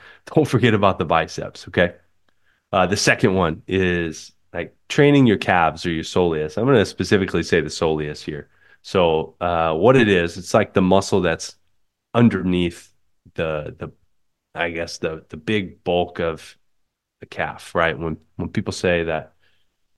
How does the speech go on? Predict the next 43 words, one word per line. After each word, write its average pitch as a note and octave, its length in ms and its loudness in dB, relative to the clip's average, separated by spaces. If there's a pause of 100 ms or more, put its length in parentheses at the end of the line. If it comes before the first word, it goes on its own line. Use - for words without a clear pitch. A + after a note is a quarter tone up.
(220)
uh, F#2 300 6
they're G2 140 2
talking A2+ 180 2
about F#2+ 140 4
your F#2 100 0
calf G2 320 0
muscle, F#2 340 2
it's E2 140 -2
that - 180 2
part F#2+ 240 2
that's, - 180 -4
like, E2+ 140 -4
right G#2+ 320 4
under G2 300 2
the E2+ 120 -2
knee A2+ 540 4
on F#2 140 -4
the E2+ 60 -4
backside F2 480 0
of D#2+ 100 -4
your E2 100 0
leg. F2 440 2
And E2+ 100 -4
it's - 160 -10
usually, F2 300 -4
like, D#2+ 240 -2
a, D2+ 420 -4 (720)
a, - 240 -12 (220)
almost A2 300 2
like F2+ 100 0
a - 60 -10
circle F2+ 320 -2
shape, E2 420 0 (140)
but E2 80 -4
it's D#2 140 -12
got - 240 -6
a F2+ 120 -4
couple - 380 -4
of D#2+ 180 -10
divots E2+ 320 -2
in D#2 80 -8
it. - 140 -12
So - 240 -4